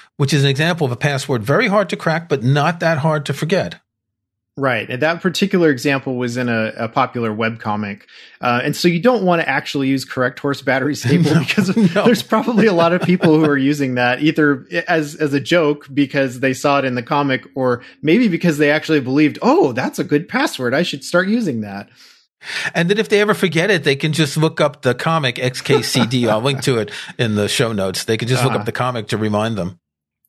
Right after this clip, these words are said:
Speaker 2: Oh boy. So don't use that exact password, but, uh, but yes, if you do use multiple words combined together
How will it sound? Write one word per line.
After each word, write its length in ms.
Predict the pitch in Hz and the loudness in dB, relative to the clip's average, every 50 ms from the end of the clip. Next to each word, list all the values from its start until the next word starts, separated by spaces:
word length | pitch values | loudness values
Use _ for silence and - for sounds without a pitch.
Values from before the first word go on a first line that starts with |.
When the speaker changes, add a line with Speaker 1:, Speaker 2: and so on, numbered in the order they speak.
| _ - - | _ -10 -6
Speaker 2:
Oh 180 | 131 135 135 | -4 -4 -4
boy. 260 | 123 110 113 104 92 - | -4 -4 -6 -8 -8 -10
So 240 | - - 151 151 151 | -6 0 2 2 4
don't 220 | 143 190 233 247 | 4 2 2 4
use 160 | 226 220 190 | 4 2 4
that 180 | 196 196 180 170 | 4 2 2 2
exact 400 | 160 135 139 147 139 139 - - | 0 0 0 0 0 0 -2 -2
password, 500 | 147 135 127 127 - - 131 127 117 107 | -2 0 0 -2 -4 -6 -8 -6 -4 -2
but, 240 | 139 131 123 - - - | 0 0 0 -2 -4 -6
uh, 240 | 147 139 127 123 120 | -4 -2 -2 -2 -4
but 220 | 120 123 156 156 | -2 -4 -4 0
yes, 280 | 170 202 160 120 - - | 0 0 0 0 -2 -2
if 140 | 165 147 170 | -4 -2 -2
you 160 | 175 170 165 | -2 -2 -2
do 240 | 139 180 202 214 202 | 0 0 0 2 2
use 340 | 180 180 185 180 170 143 | 2 2 2 2 2 0
multiple 720 | 131 147 147 156 175 180 - 175 - - 147 143 139 131 123 | 0 0 2 2 2 2 -2 -4 -2 0 0 2 2 0 -2
words 760 | 120 123 123 135 156 170 156 135 120 117 117 117 120 117 - | -4 -4 -2 0 2 2 2 2 0 0 -2 -4 -6 -12 -12
combined 580 | - 127 123 113 123 120 123 131 127 123 113 | -8 -8 -4 -2 -2 0 0 0 -2 -4 -6
together 600 | - 120 113 107 123 131 120 110 107 101 104 107 | -8 -8 -4 0 0 0 0 0 -2 -4 -4 -8